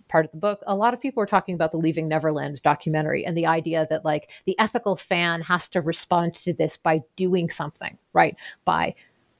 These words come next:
refusing to listen to Michael Jackson or refusing to, um, you know, play his music or not introducing it to their kids. And so part of me was thinking, like, "Okay,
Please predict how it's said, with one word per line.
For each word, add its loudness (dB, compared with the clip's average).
refusing 0
to -4
listen 0
to 0
Michael -2
Jackson -4
or -2
refusing 0
to, 0
um, 0
you 0
know, 0
play 2
his -2
music -2
or 0
not 2
introducing 0
it -2
to 0
their 0
kids. 2
And 0
so -6
part -2
of -2
me 0
was -4
thinking, -2
like, 0
"Okay, -2